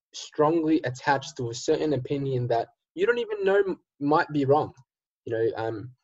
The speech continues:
you don't have all the facts, you don't have all the answers, just like I perhaps don't have all the facts and all the answers. So you have to come at it from a point of humility that I, I know not enough. <laughs> Um,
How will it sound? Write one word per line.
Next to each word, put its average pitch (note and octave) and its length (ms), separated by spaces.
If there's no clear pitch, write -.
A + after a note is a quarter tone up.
you C3+ 120
don't D#3 140
have E3 280
all D#3 180
the D3+ 80
facts, C3+ 560
you C3+ 120
don't C#3+ 120
have D3+ 280
all C#3+ 220
the B2+ 120
answers, C3+ 460
just C3 300
like B2+ 280
I C3+ 140
perhaps B2+ 400
don't B2 200
have B2+ 280
all C3+ 140
the B2+ 100
facts A#2+ 340
and A2+ 100
all A#2 140
the A2+ 100
answers. - 560
So - 180
you C3+ 140
have D3+ 220
to F3 80
come D#3 440
at C#3+ 140
it C#3+ 140
from C#3 180
a B2+ 80
point C3 540
of A#2+ 220
humility C#3+ 680
that A2+ 280
I, C3 380
I C#3+ 160
know D3+ 280
not D#3 200
enough. C#3 340
<laughs> F3 40
Um, A2 220